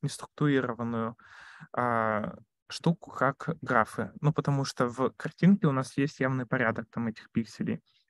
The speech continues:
А тут у нас, э, вообще непонятно, как эти вершины будут располагаться. Вот.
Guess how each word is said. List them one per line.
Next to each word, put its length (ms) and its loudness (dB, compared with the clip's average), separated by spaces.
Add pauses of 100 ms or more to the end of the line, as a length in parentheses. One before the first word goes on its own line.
А 100 0
тут 220 4
у 40 8
нас, 340 4
э, 240 -2
вообще 280 -2
непонятно, 500 -2
как 200 -10
эти 160 -6
вершины 380 -6
будут 300 -6
располагаться. 760 -8 (1000)
Вот. 380 -4